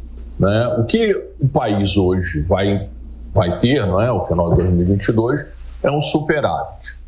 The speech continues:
Nós vamos mudar a chave de superávit pra déficit. O que acontece é que, se nós olharmos as contas públicas,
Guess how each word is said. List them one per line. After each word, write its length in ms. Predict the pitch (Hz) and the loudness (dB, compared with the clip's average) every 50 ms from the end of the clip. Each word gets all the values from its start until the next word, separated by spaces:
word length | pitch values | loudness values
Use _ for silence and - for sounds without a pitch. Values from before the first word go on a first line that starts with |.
| - - - | -18 -8 -2
Nós 220 | - 117 131 123 | 0 0 2 2
vamos 260 | 135 143 160 165 156 147 | 2 2 4 2 2 4
mudar 360 | 160 160 156 139 147 156 185 | 2 2 2 2 0 0 0
a 40 | 180 | -2
chave 440 | - - 160 123 98 82 - 85 | -2 0 0 0 0 -2 -4 -6
de 80 | 95 - | -8 -4
superávit 680 | - 117 110 - 123 110 110 113 135 143 147 - - - | -2 0 0 2 2 2 2 0 0 -2 -4 -8 -8 -4
pra 180 | - 160 151 147 | -2 0 0 0
déficit. 560 | 135 110 90 73 - - - - - - - - - _ - - - - | 2 0 0 0 -2 -6 -10 -12 -14 -16 -20 -20 -20 _ -20 -20 -6 -2
O 120 | - 151 | 0 2
que 100 | 165 - | 2 2
acontece 920 | 214 220 - - 139 110 98 90 117 120 147 156 123 110 - - - - _ _ _ - - - - - - - | 2 2 2 0 0 0 2 2 2 2 2 2 0 -2 -4 -6 -12 -16 _ _ _ -20 -20 -20 -20 -12 -2 0
é 160 | 123 127 131 | 2 2 2
que, 500 | 131 - 143 135 127 123 123 117 120 - - - - - - | 2 2 2 4 4 4 2 2 0 -2 -6 -20 -20 -16 -12
se 180 | - - - 151 | -8 -4 0 0
nós 300 | 147 165 202 240 220 180 | 2 2 2 2 2 2
olharmos 440 | 170 139 117 107 98 98 104 101 104 | 2 2 2 0 0 0 -2 0 0
as 160 | 117 107 - | 0 0 -2
contas 460 | - - - 143 147 143 - 92 87 | -2 0 0 0 2 2 0 0 -2
públicas, 880 | - - - 120 127 143 135 95 85 87 85 80 - 76 80 - - | -4 -2 0 2 2 2 2 2 2 2 2 2 0 0 -2 -2 -6